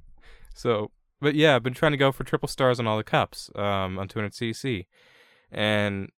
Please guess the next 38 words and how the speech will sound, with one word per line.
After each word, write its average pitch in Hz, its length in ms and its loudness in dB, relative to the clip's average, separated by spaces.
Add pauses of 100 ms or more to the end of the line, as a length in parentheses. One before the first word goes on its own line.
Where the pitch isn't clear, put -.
(160)
I, 139 160 -4
I'm 160 200 2
enjoying 156 300 2
the 135 60 -2
game 147 240 0
'cause, - 140 -12
it, 113 140 -6
you 120 100 -2
know, 107 60 0
the 104 60 -4
game's 123 220 -2
awesome. 139 300 2
It's 87 100 -10
Mario 110 180 0
Kart 104 200 -2
eight, 120 260 -4
you 98 60 -8
know. 82 240 -8 (240)
It's - 160 -14
the 117 60 -16
best 113 400 -2
Mario 110 240 2
Kart 113 240 0
there 104 160 0
is. 101 400 -4 (500)
Um, 92 480 -4 (1080)
but 117 280 2 (2000)
there's 143 200 2
this 139 200 -4
one 165 220 2
cup. 127 320 -2
I 107 40 -4
think 147 180 -2
it's 131 100 -8
the 101 80 -8
Flower 113 320 2
Cup. 85 300 -8 (800)
Um, 92 500 -6